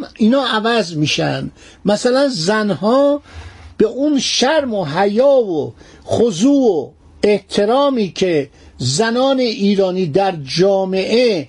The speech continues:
و می‌گفتن زن ایرانی زن شرمخو، زن مهربان، زن پرده‌نشین و زن محترمی است، کم کم به این حالات عرض شود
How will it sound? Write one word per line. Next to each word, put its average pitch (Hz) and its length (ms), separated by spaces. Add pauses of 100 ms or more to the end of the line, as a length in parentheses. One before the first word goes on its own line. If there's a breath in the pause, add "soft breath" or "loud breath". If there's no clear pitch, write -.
و 170 100
می‌گفتن 190 360
زن 196 280
ایرانی 185 880 (280 loud breath)
زن 208 520
شرمخو، 185 920
زن 185 320
مهربان، 170 760
زن 196 440 (680 loud breath)
پرده‌نشین 180 840
و 170 120
زن 202 320
محترمی 185 920
است، - 260 (300 loud breath)
کم 220 340
کم 285 360 (140)
به 196 80
این 240 240
حالات 196 680 (320)
عرض 175 220
شود 156 440